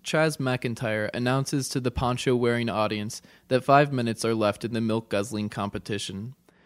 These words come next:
This plastic-haired man elongates a non-existent diphthong in five. "Five," he swerves.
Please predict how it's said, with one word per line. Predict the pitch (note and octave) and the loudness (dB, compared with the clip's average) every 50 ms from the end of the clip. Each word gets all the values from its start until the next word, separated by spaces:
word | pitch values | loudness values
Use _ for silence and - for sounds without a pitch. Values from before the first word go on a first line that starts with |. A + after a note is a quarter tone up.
| _ _ _ | _ _ _
This | - D3 C#3 - | 0 0 0 0
plastic-haired | - - F3+ D#3+ E3+ E3+ - - F3 E3+ - - C3+ B2+ B2+ B2 C3 | 0 2 4 4 4 2 0 -4 -8 -6 -2 0 2 2 2 0 0
man | A#2 A#2 A2+ A2 G#2+ | 0 0 0 0 -2
elongates | G#2+ A2 A2 A#2+ B2 B2+ C3 B2 A2+ G#2+ G#2 - - | -2 -2 0 0 0 0 0 -2 -2 -4 -4 -4 -4
a | A#2+ | -4
non-existent | A#2 A#2 A2+ A#2+ B2+ B2 B2 - - A2+ A2+ - - A#2+ A2+ A2+ - | -2 0 0 0 0 -2 -4 -6 -8 -8 -8 -6 -6 -6 -6 -6 -6
diphthong | - A#2+ A2 - - - A2 G2+ G2+ G2 | -6 -6 -6 -6 -6 -2 -2 -2 0 -2
in | G2 G2+ | -4 -8
five. | A2 - - A#2 G#2+ G#2 G2+ G2+ G#2+ B2 - - - _ _ _ - - _ _ _ | -8 -4 -2 0 0 0 0 -2 -6 -8 -14 -18 -20 _ _ _ -20 -20 _ _ _
"Five," | - - - - D3+ E3 E3 D#3+ D3 C3+ B2 A#2+ A2+ A2 G#2+ G#2+ G#2 G#2+ G#2 G#2 G#2 G#2 G#2 G2+ G2+ G2+ G2+ F#2+ F#2 F#2+ G2 | -20 -2 4 6 8 8 8 8 8 6 4 2 2 0 0 0 0 0 0 -2 -4 -4 -6 -6 -6 -8 -8 -8 -6 -8 -6
he | A2 A#2+ A2+ G#2 | -4 -4 -4 -4
swerves. | - - - - - A#2+ A#2 A2 G#2+ G#2 G#2+ A2 C3+ - - - - | -4 -4 -6 -4 -2 -2 0 0 0 -2 -4 -6 -10 -10 -12 -14 -14